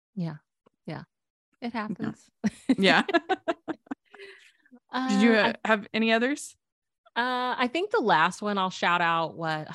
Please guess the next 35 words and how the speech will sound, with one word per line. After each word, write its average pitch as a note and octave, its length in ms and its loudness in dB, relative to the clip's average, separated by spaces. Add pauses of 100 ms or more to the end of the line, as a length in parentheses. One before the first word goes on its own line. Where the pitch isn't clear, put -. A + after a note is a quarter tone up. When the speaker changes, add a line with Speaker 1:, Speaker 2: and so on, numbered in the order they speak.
(140)
Speaker 1:
I F#3+ 120 -6
did, D#3+ 280 -8
I D#3 100 -8
did D3+ 240 -10
have, C#3+ 200 -12
I, E3+ 180 0
I F#3 120 2
wanna G#3 180 2
shout A3 200 0
out F3+ 220 0
Flora's E3+ 320 -4
Traveling D#3 380 -4
Christmas D#3 340 -8
Shop D3 360 -4
by D3 100 -2
Rebecca C#3+ 360 -6
Raisin. C#3+ 380 -6
I E3+ 80 -2
loved D3+ 300 -4
that D#3 180 -2
book, D#3 260 -4
you D#3 80 -8
guys. D#3 380 -2
If - 120 -10
you're D#3+ 100 -6
still - 220 -4
in C3 60 -6
the C3+ 60 -8
Christmas D3 400 -8
mood, C#3+ 160 -6
read C#3+ 180 -4
it. D3+ 120 -4 (340)
But F#3 120 6
I F#3 80 4
think G3 340 0